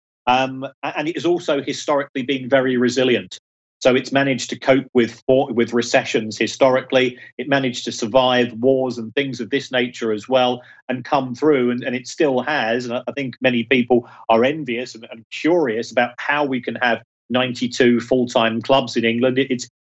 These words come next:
it's because of the love of the game within the country, a-, and that could be the only thing which is going to sustain it over the course of the, the, the forthcoming months.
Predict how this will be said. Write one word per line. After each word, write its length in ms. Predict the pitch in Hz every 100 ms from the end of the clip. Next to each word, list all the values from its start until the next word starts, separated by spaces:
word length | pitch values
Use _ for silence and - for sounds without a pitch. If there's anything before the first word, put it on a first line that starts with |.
| -
it's 120 | 139
because 460 | 135 - - 139
of 140 | 139 117
the 100 | 127
love 260 | 127 127
of 140 | 123 117
the 80 | 113
game 340 | 120 120 120
within 300 | 117 120 131
the 100 | 117
country, 600 | 113 123 117 123 123 123 _ _ -
a-, 120 | 139
and 220 | 156 135 123
that 260 | 143 - -
could 300 | - 151 127
be 240 | 120 127
the 240 | 123 139 131
only 220 | 127 123
thing 200 | 127 123
which 160 | 123
is 100 | 127
going 260 | 120 127 123
to 100 | 120
sustain 500 | - 117 - 131 123
it 220 | 110 - _ _ -
over 200 | 123 120
the 140 | 131 -
course 260 | 120 -
of 140 | 113 104
the, 180 | 123 120
the, 140 | 123
the 120 | 120 117
forthcoming 540 | 127 120 - 113 113
months. 480 | 113 101 - -